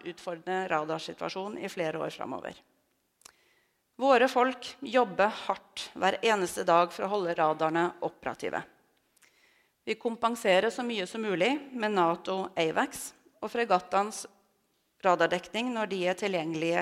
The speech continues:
i aktuelle dekningsområder. Kontroll- og varslingssystemet, som så mange andre strukturelementer i Luftforsvaret, krever stor grad av spesialisert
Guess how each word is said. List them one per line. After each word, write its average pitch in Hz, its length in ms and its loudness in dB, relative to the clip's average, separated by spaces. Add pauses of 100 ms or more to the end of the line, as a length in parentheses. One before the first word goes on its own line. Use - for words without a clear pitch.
i 165 160 -2
aktuelle 139 480 -4
dekningsområder. - 760 -8 (3000)
Kontroll- 269 360 2
og 285 80 6
varslingssystemet, 190 800 0
som 233 120 -4
så 262 120 -2
mange 254 320 2
andre 214 480 0
strukturelementer 170 920 -2
i 170 40 -4
Luftforsvaret, - 560 -4 (560)
krever 226 260 2
stor 240 340 -2
grad 185 320 4
av 202 160 -4
spesialisert 202 880 0